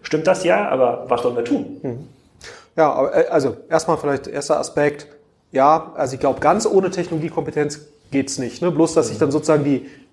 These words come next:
Speaker 2: Technologie-Efforts von einem K W Commerce und einem Schalltech weniger auf die User Experience fokussieren, sondern eher darauf, besseres, differenziertes Inventory, Produktsortiment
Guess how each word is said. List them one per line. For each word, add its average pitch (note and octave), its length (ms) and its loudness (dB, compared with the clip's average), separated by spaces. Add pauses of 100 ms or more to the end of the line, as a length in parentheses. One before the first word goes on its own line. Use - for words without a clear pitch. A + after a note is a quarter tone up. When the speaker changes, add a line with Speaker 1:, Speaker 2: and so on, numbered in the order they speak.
Speaker 2:
Technologie-Efforts E3 1300 0
von D#3 340 0
einem D3 360 -2
K C3+ 180 -2
W C3+ 180 0
Commerce F#3 480 -2
und D3 100 -6
einem C3+ 200 -6
Schalltech D#3 600 -2 (1400)
weniger E3 500 4
auf - 120 -2
die D3 160 -4
User F#3+ 220 0
Experience G3 600 -4
fokussieren, G3 600 -4
sondern D#3+ 240 0
eher D#3 180 2
darauf, D3+ 500 4 (880)
besseres, F3 520 0
differenziertes E3 600 -2
Inventory, D3+ 500 2
Produktsortiment C3+ 840 -2